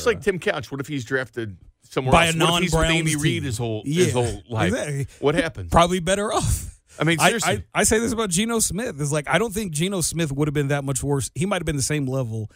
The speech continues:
Speaker 1: as Alex Smith if the Chiefs would have taken him,
Speaker 2: You can't
Speaker 1: 'cause
Speaker 2: get
Speaker 1: you're
Speaker 2: the Chiefs.
Speaker 1: going to a great system and you're going to a great coach.
Speaker 2: Sometimes you need an injury like Bledsoe
Speaker 1: Right.
Speaker 2: for Brady to step in, uh, or Wade Davis. <laughs> It was a fledgling starter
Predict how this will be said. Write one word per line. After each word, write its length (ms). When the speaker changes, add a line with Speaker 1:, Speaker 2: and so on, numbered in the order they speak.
Speaker 1:
as 160
Alex 360
Smith 280
if 120
the 80
Chiefs 260
would 60
have 80
taken 320
him, 180
Speaker 2:
You 80
can't 140
Speaker 1:
'cause 180
Speaker 2:
get 60
Speaker 1:
you're 80
Speaker 2:
the 60
Chiefs. 100
Speaker 1:
going 380
to 240
a 40
great 560
system 720
and 140
you're 80
going 240
to 120
a 60
great 380
coach. 500
Speaker 2:
Sometimes 340
you 140
need 60
an 120
injury 300
like 220
Bledsoe 420
Speaker 1:
Right. 200
Speaker 2:
for 40
Brady 220
to 100
step 300
in, 220
uh, 80
or 240
Wade 260
Davis. 540
<laughs> 40
It 100
was 220
a 180
fledgling 760
starter 600